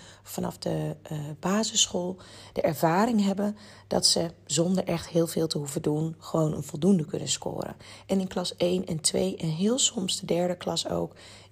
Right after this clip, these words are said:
eh, van de middelbare school is dat nog steeds zo. Dan redden ze het met even doorlezen, even doornemen en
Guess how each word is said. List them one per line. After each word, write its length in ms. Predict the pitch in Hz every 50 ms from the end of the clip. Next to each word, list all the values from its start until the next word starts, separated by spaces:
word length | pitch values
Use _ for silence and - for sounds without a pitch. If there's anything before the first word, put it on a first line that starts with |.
| _ _ - - -
eh, 180 | - 175 165 160
van 160 | 160 - 160
de 60 | 156
middelbare 460 | 156 156 151 151 139 151 147 143 170 -
school 420 | - - - 151 160 175 226 - - - - - - - _ -
is 180 | - 214 202 -
dat 120 | 202 -
nog 140 | 165 156 -
steeds 340 | - - - 160 165 - -
zo. 260 | - - - 139 151 - _
Dan 180 | - 165 156
redden 340 | 156 156 165 165 180 196 196
ze 80 | 180 180
het 140 | 180 180 -
met 260 | 160 151 147 - -
even 300 | - 156 151 - 160 156
doorlezen, 640 | - - 170 170 170 165 160 160 160 156 156 -
even 260 | - 156 147 143 147
doornemen 720 | 143 156 156 156 156 151 151 151 147 147 147 151 147 156 - - -
en 340 | - - 156 151 151 151 151